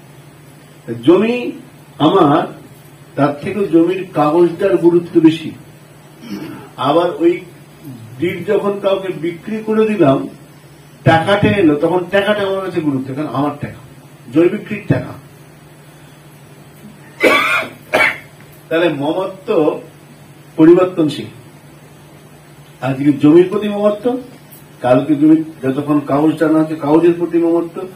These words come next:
কাগজ বেচে দিলাম টাকার প্রতি মমত্ব, টাকা আবার ব্যাংকে রাখলাম, ওই ব্যাংকে টাকা আছে। আমাদের আসামে, নাম বলছি না,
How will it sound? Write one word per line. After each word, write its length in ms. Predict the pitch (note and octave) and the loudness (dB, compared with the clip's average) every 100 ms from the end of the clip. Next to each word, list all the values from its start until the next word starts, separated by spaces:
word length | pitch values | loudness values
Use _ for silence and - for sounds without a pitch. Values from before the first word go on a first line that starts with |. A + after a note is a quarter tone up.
| - - | -20 -12
কাগজ 240 | B2+ C3+ D3+ | -4 0 0
বেচে 340 | C3+ C3+ C#3 | -2 -4 -4
দিলাম 280 | D#3 E3+ D3 | -2 0 -2
টাকার 280 | D3 D3 E3+ | -4 -2 0
প্রতি 240 | E3+ F3+ F3+ E3 | 0 -2 -4 0
মমত্ব, 520 | E3+ - F3 G4 - - - - - - - - | 2 2 0 -6 -6 -10 -20 -20 -20 -20 -20 -2
টাকা 260 | D#3+ D#3 E3 | 0 2 4
আবার 200 | E3+ D#3+ | 4 4
ব্যাংকে 440 | - D#3 E3+ F#3 | 4 2 2 0
রাখলাম, 340 | F#3+ F3+ F#3 F3+ - - - - - - D3 | 0 0 -4 -8 -12 -20 -20 -20 -20 -14 0
ওই 120 | E3 | 2
ব্যাংকে 300 | E3+ F3 E3+ | 4 0 -2
টাকা 260 | E3 E3+ E3+ | -6 -6 -6
আছে। 280 | F3 E3 E3+ - - - - - | -6 -8 -12 -16 -20 -20 -20 -8
আমাদের 260 | B2 C3+ C3 | -4 -2 -2
আসামে, 380 | B2+ D3+ C3 | -4 -6 -8
নাম 260 | B2 A#2+ B2+ | -6 -6 -6
বলছি 320 | B2+ B2 - | -6 -8 -8
না, 100 | A#2+ | -12